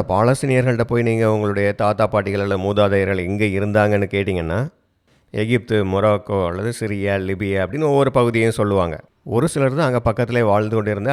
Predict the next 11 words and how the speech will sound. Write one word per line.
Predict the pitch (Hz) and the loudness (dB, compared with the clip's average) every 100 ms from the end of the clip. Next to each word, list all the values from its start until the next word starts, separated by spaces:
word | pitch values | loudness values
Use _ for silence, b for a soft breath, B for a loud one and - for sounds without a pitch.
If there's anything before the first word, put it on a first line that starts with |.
| 123 | 0
அரேபியர்களா | 113 107 107 104 95 | 0 0 -2 -2 -2
இருப்பாங்க. | 95 92 95 82 82 _ _ _ _ _ _ _ _ _ _ _ _ 95 | -4 -6 -8 -8 -14 _ _ _ _ _ _ _ _ _ _ _ _ -6
அவர்கள் | 92 85 82 | -6 -6 -8
எந்த | 92 113 120 104 | -6 -2 0 2
தேசத்தை | 107 - 127 127 - | 0 -2 -6 -6 -4
சேர்ந்தவங்களா | 110 110 110 107 104 90 95 | -4 0 0 2 -2 -2 -2
இருந்தாலும் | 110 110 104 85 82 92 95 - _ _ _ _ | -2 0 0 0 -4 -8 -8 -12 _ _ _ _
இஸ்ரேல் | 110 110 135 165 170 156 | -10 -4 2 4 4 2
தேசத்திலே | 156 143 156 120 | 0 2 2 4
வாழ்ந்து | 101 131 156 160 | 4 4 4 4
கொண்டிருக்கலாம். | 143 131 117 107 85 | 4 0 -2 -4 -6